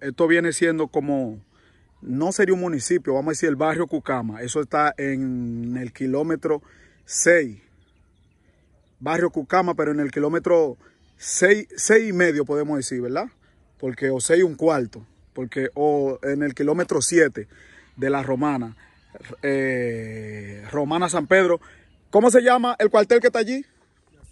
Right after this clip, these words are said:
Eh, entrando por La Zulita, donde está la calle La Zulita, la Coca-Cola. Señores, nos encontramos en la casa de un ícono de, de aquí, de nuestra religión, que está desde el ochenta y dos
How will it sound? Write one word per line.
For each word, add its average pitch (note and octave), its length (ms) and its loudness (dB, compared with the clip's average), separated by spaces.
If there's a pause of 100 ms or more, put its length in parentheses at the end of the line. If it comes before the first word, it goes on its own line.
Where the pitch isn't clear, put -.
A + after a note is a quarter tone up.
(1200)
Eh, D#3+ 380 6
entrando F3+ 560 2
por F3 140 4
La E3 120 2
Zulita, D3+ 440 0
donde C#3 220 -4
está D3 120 -8
la D#3+ 100 -4
calle D#3+ 220 -2
La D3+ 140 -2
Zulita, D#3+ 340 -2
la C#3+ 80 -2
Coca-Cola. B2+ 560 -6 (320)
Señores, F3+ 380 2
nos E3 100 0
encontramos F3 600 -2
en G3 60 -4
la E3+ 120 -2
casa F#3 520 -2
de E3 220 2
un F3+ 260 2
ícono D#3+ 480 0
de, C3+ 500 -2 (420)
de C#3 120 0
aquí, E3 640 0
de C3+ 160 -2
nuestra C#3+ 240 -2
religión, C#3+ 580 0
que C#3+ 120 -4
está E3 420 0 (580)
desde D#3+ 920 4
el C#3+ 120 -2
ochenta G3 720 0
y D#3 120 2
dos D3 340 4